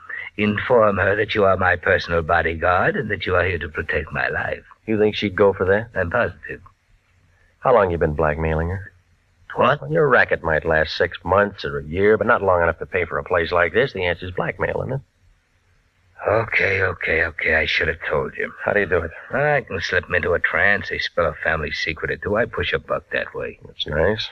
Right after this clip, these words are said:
Speaker 1: If they want their minds read, I read 'em. Twenty-five bucks a brain.
Speaker 2: And shakedown.
Speaker 1: A guy's gotta eat.
Speaker 2: You put the squeeze on her.
Speaker 1: She's an actress. She was in on a deal at the studios.
Speaker 2: She wouldn't shake?
Speaker 1: At first, I just told her I had to have a larger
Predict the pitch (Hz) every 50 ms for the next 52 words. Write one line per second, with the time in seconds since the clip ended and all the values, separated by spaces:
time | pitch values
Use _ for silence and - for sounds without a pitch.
0 | - - - _ - - 76 80 82 80 82 85 87 95 104 117 127 123 98 101
1 | 113 123 127 131 131 117 95 95 110 110 85 73 71 - - - 87 90 80 87
2 | 90 87 76 85 85 - 78 71 - - 65 64 65 - 65 - 80 82 80 82
3 | 78 - - - 80 76 - - 73 71 - - - - 73 73 73 78 - -
4 | 85 87 85 78 80 98 101 98 92 - - - 98 87 - - - - - -
5 | - - 104 101 95 87 80 78 73 - 76 80 - - - - 107 107 107 127
6 | 123 139 151 160 151 - - - - 71 - - - 82 82 82 85 104 123 127
7 | 123 120 101 82 - - 90 98 104 104 95 85 80 76 - - - - - 92
8 | 90 87 82 76 69 67 64 - - - - _ _ - - 82 80 82 85 80
9 | 82 - - - 101 117 - - - - - - _ _ _ _ _ _ - -
10 | 82 - - - 107 104 - 95 90 82 92 90 - 104 107 104 95 85 85 95
11 | 90 90 95 92 90 92 101 104 101 87 87 85